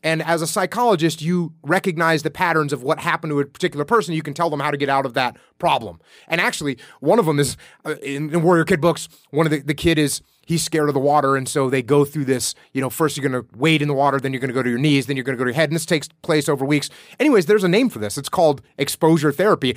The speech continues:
And Jordan Peterson's telling me how you would get someone to overcome a fear, and I go, "Oh yeah, I wrote about this in a kid's book." I had no idea what it was. But then I realized, oh, that's, like, one thing that I know. Well, as a psychologist, well, you're dealing with these problems all the time. Then you recognize a bunch of different patterns and you can have solutions.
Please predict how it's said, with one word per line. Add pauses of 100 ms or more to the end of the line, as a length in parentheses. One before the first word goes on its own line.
(120)
And
Jordan
Peterson's
telling
me
how
you
would (180)
get
someone
to
overcome
a
fear,
and
I
go,
"Oh
yeah,
I
wrote
about
this
in
a
kid's
book."
I
had
no
idea
what
it
was. (480)
But
then
I
realized, (140)
oh,
that's,
like,
one
thing
that
I
know.
Well,
as
a
psychologist,
well,
you're
dealing
with
these
problems
all
the
time. (500)
Then
you
recognize
a
bunch
of
different
patterns
and
you
can
have
solutions.